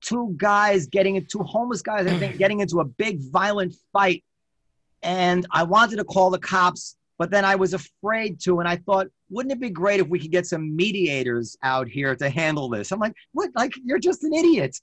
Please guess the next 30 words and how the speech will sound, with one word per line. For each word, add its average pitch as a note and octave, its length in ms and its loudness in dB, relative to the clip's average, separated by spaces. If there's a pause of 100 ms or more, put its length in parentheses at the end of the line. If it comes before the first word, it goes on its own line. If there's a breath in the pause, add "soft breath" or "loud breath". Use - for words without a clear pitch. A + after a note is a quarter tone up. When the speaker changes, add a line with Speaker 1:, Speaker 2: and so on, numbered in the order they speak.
(220)
Speaker 1:
Like, A3 120 0
has G3+ 80 -2
anybody D4 300 2
<laughs> - 40 -2
ever B3+ 160 0
seen B3+ 240 -2
a G3+ 80 2
fight A#3+ 280 -2
between G#3 220 -2
homeless G3+ 380 0
guys?" G#3+ 300 -2 (180)
Like, F3+ 140 -2
you're F#3+ 100 2
gonna, F#3 200 -6 (240)
he A3+ 120 -4
actually, A3+ 280 -4
so A#3 240 -4
in A3 120 -4
one C4 180 0
sense, A3 420 -6 (260)
he's A3+ 120 -4
just, A3 200 -6 (300)
he's G#3+ 200 -6
like G3 200 0
the F#3 320 2 (260)
poster A3+ 500 -4
child D#3+ 520 0
of D3 80 -10
a C#3+ 80 -8 (300)
totally G#3 680 -4